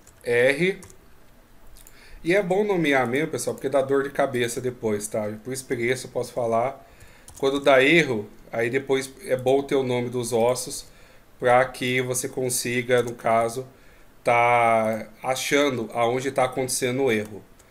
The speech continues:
Ok? Então aqui o indicador, indicador um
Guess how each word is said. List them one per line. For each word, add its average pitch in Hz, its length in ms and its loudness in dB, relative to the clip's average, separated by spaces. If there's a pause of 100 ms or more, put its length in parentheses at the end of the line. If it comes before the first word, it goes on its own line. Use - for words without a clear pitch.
(380)
Ok? 143 640 0
Então 120 140 -6
aqui 127 240 -6
o 123 80 -2
indicador, 127 800 0
indicador 131 1200 -2 (680)
um 143 380 -2